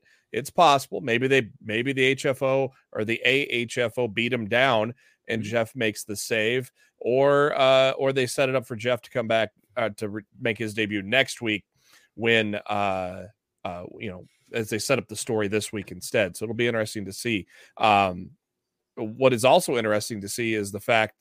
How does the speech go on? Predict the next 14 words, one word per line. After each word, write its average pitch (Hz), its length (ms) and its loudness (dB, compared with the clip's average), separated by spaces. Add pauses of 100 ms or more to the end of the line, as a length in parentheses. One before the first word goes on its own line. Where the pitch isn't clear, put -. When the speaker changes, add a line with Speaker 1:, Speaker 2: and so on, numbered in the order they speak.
Speaker 1:
that, 107 300 2 (280)
uh, 104 140 -2
Tony 139 260 0
Khan 139 240 2
is 113 100 -4
trying 135 220 0
to 117 60 -4
get 110 160 -6
the 117 80 -4
iconic 120 480 -2
Hardy 127 300 -4
Boys 110 360 -2
theme 131 260 -6
music, 101 380 -2